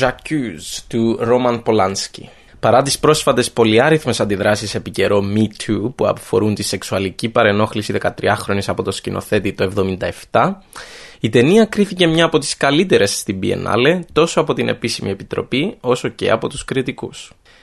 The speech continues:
Η πρόεδρος της φετινής Κριτικής Επιτροπής, Λουκρέσια Μαρτέλ, είχε δηλώσει ότι ως ένδειξη διαμαρτυρίας ενάντια στο παρελθόν του Πολάνσκι δεν θα παρευρισκόταν στην παγκόσμια πρεμιέρα της ταινίας, όπως συνηθίζεται.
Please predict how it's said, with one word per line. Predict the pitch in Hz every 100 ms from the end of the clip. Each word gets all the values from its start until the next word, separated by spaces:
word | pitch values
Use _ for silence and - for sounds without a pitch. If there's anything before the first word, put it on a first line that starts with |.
| -
Η | 113
πρόεδρος | 123 143 131 131
της | 127
φετινής | 123 117 123
Κριτικής | - 127 117 120 123
Επιτροπής, | 117 110 110 117 113
Λουκρέσια | 110 113 113 113
Μαρτέλ, | 98 104 - 127 143
είχε | 127 -
δηλώσει | 120 110 123 160 156 - 113 - - - -
ότι | 120 113
ως | 117
ένδειξη | 147 165 -
διαμαρτυρίας | 165 151 139 - 120 131 139 -
ενάντια | - 107 123 156 120
στο | -
παρελθόν | 104 101 101 - 92
του | -
Πολάνσκι | - 92 120 127 - 151 151 - -
δεν | 120 185
θα | 220 147
παρευρισκόταν | 120 110 107 - 113 104
στην | 107 107
παγκόσμια | 104 104 104 110
πρεμιέρα | 104 107 104 104 95
της | -
ταινίας, | 107 107 110 - -
όπως | 110 98 95
συνηθίζεται. | 95 95 110 87 - -